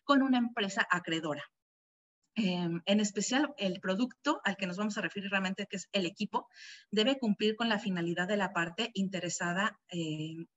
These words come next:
eh, o el, o el mismo creador, que en esta parte, pues, tiene una finalidad, este, eh, de negocio adquisitiva.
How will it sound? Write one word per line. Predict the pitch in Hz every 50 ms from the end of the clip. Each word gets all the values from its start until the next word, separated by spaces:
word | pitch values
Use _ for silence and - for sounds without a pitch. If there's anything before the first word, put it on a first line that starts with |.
| _ -
eh, | 180 170 160 -
o | - 170 160
el, | 160 156 156
o | - 170
el | 170 175
mismo | 175 160 165 - _ - 180 175
creador, | - 247 285 320 339 -
que | -
en | 202
esta | 196 196 208 208
parte, | - - 190 190 - 233 247 262 - _ - -
pues, | - 175 170 - - _
tiene | - - 185 190
una | 196 196 214
finalidad, | 196 - 175 165 156 156 160 160 165 160 170
este, | 170 - - 160 135 - _ - - - - - - - -
eh, | 180 175 160 151 -
de | 156 165 175 165
negocio | 165 156 165 190 196 - 254 254
adquisitiva. | 220 - - - 170 - - 147 - 160 156 156 - -